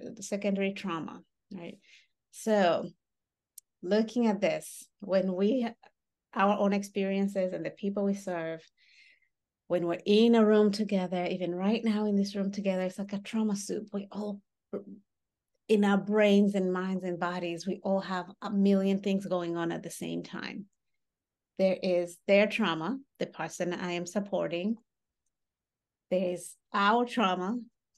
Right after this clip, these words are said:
my own, what I've gone through, some of my triggers are showing up.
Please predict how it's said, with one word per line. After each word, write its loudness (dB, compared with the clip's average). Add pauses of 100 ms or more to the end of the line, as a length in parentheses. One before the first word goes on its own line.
(500)
my 0
own, 6
what 0
I've 0
gone 0
through, -2
some -6
of -4
my 0
triggers -8
are -12
showing -8
up. -10